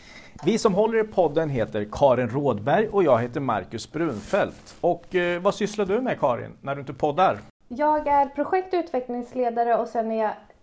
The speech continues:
Speaker 2: biträdande rektor på en skola. Och vad gör du, Marcus?
Speaker 1: Jag jobbar som biträdande grundskolechef.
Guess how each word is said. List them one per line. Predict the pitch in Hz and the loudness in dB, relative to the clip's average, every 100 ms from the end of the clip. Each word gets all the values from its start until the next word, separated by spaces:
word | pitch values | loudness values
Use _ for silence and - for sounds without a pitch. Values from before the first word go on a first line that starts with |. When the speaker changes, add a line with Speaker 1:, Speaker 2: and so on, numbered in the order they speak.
| _ _ - - - - - | _ _ -20 -20 -20 -16 -12
Speaker 2:
biträdande | 285 233 196 202 | -10 -6 -6 -6
rektor | 214 214 185 | -8 -10 -10
på | 190 | -8
en | 190 | -8
skola. | - 185 190 | -8 -8 -6
Och | 208 | -4
vad | 240 | -4
gör | 247 | -4
du, | 285 262 | -4 -6
Marcus? | 190 170 - 180 - - - _ | -6 -8 -10 -12 -14 -20 -20 _
Speaker 1:
Jag | 151 185 180 180 175 | 6 8 8 4 0
jobbar | 170 175 185 147 | -4 0 0 2
som | 160 151 | -2 0
biträdande | 165 147 131 131 127 131 | -2 -2 2 2 2 -2
grundskolechef. | 123 151 113 90 - 107 113 220 - - | -4 -2 -4 -6 -6 -6 -2 -2 -2 -10